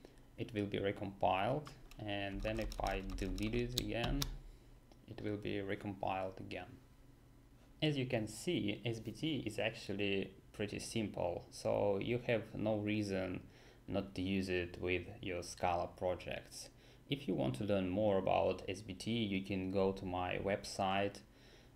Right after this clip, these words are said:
applied scala dot com, or you can go to Leanpub and check out my book called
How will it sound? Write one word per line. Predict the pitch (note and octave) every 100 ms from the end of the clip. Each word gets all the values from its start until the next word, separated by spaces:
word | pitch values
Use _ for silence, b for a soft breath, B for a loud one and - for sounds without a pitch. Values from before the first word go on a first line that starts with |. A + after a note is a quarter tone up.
| -
applied | - G#2 G2+ G2+ G2
scala | - - F#2+ F#2 F#2 F2+
dot | - - -
com, | G#2 G2 A2+ E3 - B B B B -
or | B2+ D3
you | B2+ A#2+
can | A2+ G#2+
go | G#2
to | G2+ F#2+
Leanpub | G2 G#2 - F#2 F#2 F#2+ - -
and | G2 F#2+ F#2+
check | - -
out | F#2 F#2+ -
my | F#2+ F#2 F2+ F#2+ F#2+
book | G2 A2 B2+ B2+ -
called | - F#2+ F#2+ F#2 -